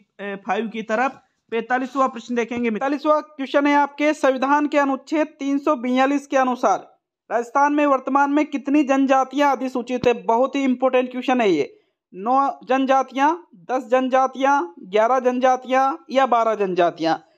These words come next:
Speaker 2: तो जो संविधान का अनुच्छेद तीन सौ बयालीस है, ये कहता है कि राजस्थान में कितनी जनजातियां साथियों, जो आपके, ए, बारह जनजातियां हैं, इनको अधिसूचित किया गया है। कितनी जनजातियों को?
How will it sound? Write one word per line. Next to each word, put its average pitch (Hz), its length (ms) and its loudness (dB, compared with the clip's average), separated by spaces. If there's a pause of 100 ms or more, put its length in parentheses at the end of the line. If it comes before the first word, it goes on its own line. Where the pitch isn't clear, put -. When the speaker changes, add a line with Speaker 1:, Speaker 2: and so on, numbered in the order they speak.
(260)
Speaker 2:
तो 254 80 -14
जो 294 120 -8
संविधान 277 520 0
का 294 200 2
अनुच्छेद 269 360 0
तीन 269 280 -6
सौ 269 160 2
बयालीस 247 500 -2
है, 277 460 2 (100)
ये 262 120 -2
कहता 254 400 2
है 269 220 2
कि 285 160 -4
राजस्थान 247 600 0
में 277 200 -2
कितनी 277 380 -2
जनजातियां 269 680 0
साथियों, 269 500 -2 (460)
जो 247 160 0 (180)
आपके, 285 640 0 (500)
ए, 262 60 -6
बारह 240 480 0
जनजातियां 247 760 0
हैं, 269 200 0
इनको 240 360 -4
अधिसूचित 220 640 -2
किया 220 260 0
गया 214 200 4
है। 214 120 2
कितनी 233 280 -6
जनजातियों 247 540 0
को? 285 220 2